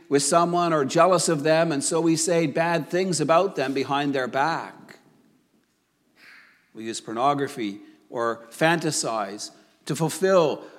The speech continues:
the sinful desires of the flesh, given that we are fallen creatures,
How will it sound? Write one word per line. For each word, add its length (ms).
the 140
sinful 320
desires 600
of 80
the 80
flesh, 840
given 320
that 200
we 480
are 320
fallen 560
creatures, 840